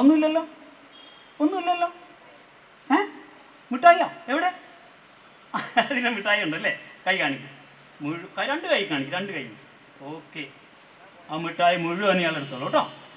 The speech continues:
അപ്പോ നമുക്ക് വേണ്ടത് കാലിപ്പാത്രം മാത്രം മതി. ഓക്കെ, ഞാൻ എൻ്റെ മാന്ത്രിക വടി ഇയാളുടെ കയ്യിൽ തരാം, സൂക്ഷിച്ച് പിടിച്ചോളണം. ഓക്കെ, പിടിച്ചോളൂ. എന്നിട്ടൊരു മന്ത്രം ചൊല്ലാം കേട്ടോ. മന്ത്രം കേട്ട് പഠിച്ച് ചൊല്ലണം. ഈ മന്ത്രം തെറ്റിപ്പോയാൽ തല പൊട്ടിത്തെറിക്കുമെന്നാ പറഞ്ഞത് കേട്ടോ.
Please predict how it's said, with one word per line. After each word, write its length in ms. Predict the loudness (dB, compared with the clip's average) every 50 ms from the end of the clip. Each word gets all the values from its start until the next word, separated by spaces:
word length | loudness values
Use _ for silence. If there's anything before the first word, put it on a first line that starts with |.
| -20 -20 -16 -10 -6 -4
അപ്പോ 160 | 0 2 4 4 4 2 2 0 -2 0
നമുക്ക് 220 | 0 0 0 2
വേണ്ടത് 320 | 2 2 2 2 2 0 0 2
കാലിപ്പാത്രം 520 | 2 2 2 2 2 2 2 2 0 -2 0
മാത്രം 320 | 2 2 2 0 0 0
മതി. 160 | 0 -2 -4 -6 -8 -4 -4
ഓക്കെ, 240 | -4 -2 -2 -2 -2 -4 -6 -14 -18 -20 -20 -20 -8 0
ഞാൻ 200 | 4 6 6 6 6 4 2 0 0 -2
എൻ്റെ 140 | -2 -2 0
മാന്ത്രിക 420 | 0 2 2 2 2 0 -2 0
വടി 140 | 0 0 0
ഇയാളുടെ 240 | 0 -2 0 0 0 0
കയ്യിൽ 160 | -2 -2 -2 0
തരാം, 180 | -2 -2 -2 -4 -10 -16 -20 -18 -14
സൂക്ഷിച്ച് 320 | -12 -12 -12 -12 -12 -10 -10
പിടിച്ചോളണം. 420 | -6 -2 0 0 2 2 2 0 -2 -4 -14 -14 -14
ഓക്കെ, 180 | -10 -6 -6 -6 -6 -8 -12 -20 -20 -20 -20 -20 -20 -20 -20 -20 -20 -20 -20 -20 -20 -20 -20 -20 -20 -18
പിടിച്ചോളൂ. 300 | -16 -12 -10 -10 -12 -12 -14 -20 -20 -20 -20 -20 -20 -20 -20 -20 -20 -16 -6 0 2
എന്നിട്ടൊരു 320 | 2 4 4 4 4 6 6 6
മന്ത്രം 360 | 6 4 4 2 2 2 2 2
ചൊല്ലാം 240 | 2 0 0 -2 -10 -14 -18 -18 -18 -16 -14 -8
കേട്ടോ. 180 | -4 -2 -2 -2 -4 -4 -2
മന്ത്രം 260 | -2 0 0 0 0 0 -2
കേട്ട് 200 | -4 -4 -4 -2 0
പഠിച്ച് 260 | 0 0 0 -2 -4 -2 0
ചൊല്ലണം. 300 | 2 2 2 2 0 -2 -6 -14 -18 -14 -8 -4
ഈ 80 | 0
മന്ത്രം 360 | 2 2 2 4 4 2 2 2 0
തെറ്റിപ്പോയാൽ 420 | -2 -4 -4 -2 2 4 4 4 4
തല 120 | 4 4
പൊട്ടിത്തെറിക്കുമെന്നാ 580 | 4 2 2 0 0 0 0 0 2 2 2 2 2
പറഞ്ഞത് 240 | 0 -2 -4 -8 -14 -18 -20 -20 -14 -8 -6
കേട്ടോ. 160 | -2 -2 -2